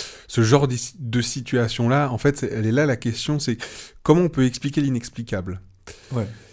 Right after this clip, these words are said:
Speaker 1: Et, et, et,
Speaker 2: Ouais,
Speaker 1: et
Speaker 2: ouais.
Speaker 1: je crois que, même si on voulait être le plus rationnel possible, qu'est-ce qu'on fait de ça ? Qu'est-ce qu'on fait de ça ? Qu'est-ce que,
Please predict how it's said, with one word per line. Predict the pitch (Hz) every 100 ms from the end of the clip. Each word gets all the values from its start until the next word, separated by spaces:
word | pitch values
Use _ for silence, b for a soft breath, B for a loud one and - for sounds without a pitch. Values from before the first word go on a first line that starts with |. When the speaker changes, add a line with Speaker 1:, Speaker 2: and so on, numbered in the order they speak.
| B B -
Speaker 1:
Et, | 117
et, | 120 127 123 117 123 117
et, |
Speaker 2:
Ouais, | 123 120
Speaker 1:
et |
Speaker 2:
ouais. | 123
Speaker 1:
je | -
crois | 165
que, | 165 135 117 113 110 110 110 110 107 104 101 82 -
même | 123 143 160
si | -
on | 151
voulait | 139 139
être | 127
le |
plus | 107 185
rationnel | 175 - 151 143
possible, | 143 135 123 - 175 185 147 - _ _ _ _ _ _ _ _ _ _ _ _ _ _ -
qu'est-ce | 151 -
qu'on | 143
fait | 123
de | 117
ça ? | - - -
Qu'est-ce | 139 -
qu'on | 123
fait | 117
de | -
ça ? | 131 135 160
Qu'est-ce | 160 139
que, | - 120